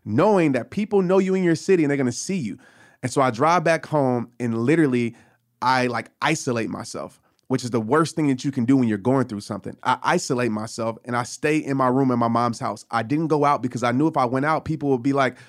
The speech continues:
"It's September. Why are you back home? Aren't you supposed to be in Indianapolis? Don't you have a game?" So I suppressed myself.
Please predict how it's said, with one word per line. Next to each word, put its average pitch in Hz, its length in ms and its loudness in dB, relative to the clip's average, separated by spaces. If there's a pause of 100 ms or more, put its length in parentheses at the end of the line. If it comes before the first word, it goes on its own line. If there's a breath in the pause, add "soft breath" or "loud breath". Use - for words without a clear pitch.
(200 loud breath)
"It's 240 160 -2
September. 196 540 -2
Why 151 160 0
are 247 80 -6
you 214 140 0
back 202 200 -4
home? 208 260 0
Aren't 180 200 -2
you 208 60 -8
supposed 202 220 -2
to 180 40 -8
be 196 60 -4
in 185 60 -2
Indianapolis? 190 480 -2
Don't 190 220 -4
you 202 60 -2
have 185 100 0
a 156 60 -4
game?" 190 340 -2 (480 loud breath)
So 135 400 2 (380)
I 147 120 2
suppressed - 760 -6 (340)
myself. 123 580 -2